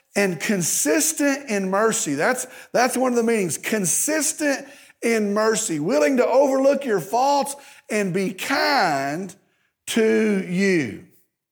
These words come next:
That's what people desire, but what is the worst thing they can be?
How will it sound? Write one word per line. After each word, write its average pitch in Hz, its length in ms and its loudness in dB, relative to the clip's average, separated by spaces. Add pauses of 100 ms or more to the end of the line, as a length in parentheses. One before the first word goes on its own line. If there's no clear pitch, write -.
(1700)
That's 240 200 4
what 262 180 4
people 233 260 2
desire, 226 380 4
but 220 100 4
what 254 120 6
is 233 100 2
the 220 80 4
worst 285 360 4
thing 180 180 -2
they 151 140 0
can 139 200 -8
be? 98 280 -10